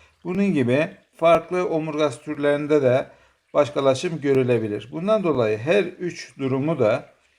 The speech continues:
omurgaslar, e, hayvanlar grubu içerisinde, şubesi içerisinde görebiliriz. Cevabımız bundan dolayı E şıkkı olmalıdır.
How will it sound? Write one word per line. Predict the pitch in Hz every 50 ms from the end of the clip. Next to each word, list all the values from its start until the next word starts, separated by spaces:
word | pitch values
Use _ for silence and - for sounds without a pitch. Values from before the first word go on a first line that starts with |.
| _ _ _ -
omurgaslar, | 143 143 156 170 165 156 160 151 - - - - 147 156 160 160 156 143 - - _ _ _ _ _ _ _ _ _ -
e, | 127 131 127 123 120 120 120 117 117 120 117 110
hayvanlar | 131 139 143 143 143 143 147 151 151 151 151 147 - - _ _ _ -
grubu | 143 143 143 131 131 139
içerisinde, | 131 - - 123 120 117 110 95 - - 127 127 120 117 127 131 135 151 - - - _ _ _ _ _
şubesi | _ - 135 117 117 120 117 - 156
içerisinde | 131 123 - 123 120 113 - - 151 170 180
görebiliriz. | 180 180 170 170 156 139 131 117 110 120 151 180 - - - _ _ _ _ _ _ _ _ _ _ _ _ _ -
Cevabımız | 160 175 185 180 180 185 190 156 156
bundan | 175 175 175 170 165
dolayı | 151 147 143 143 147 156 180 185 185 - _ -
E | 170 160 147 127
şıkkı | - - - - 165 165
olmalıdır. | 151 139 139 131 123 117 104 98 107 104 - - _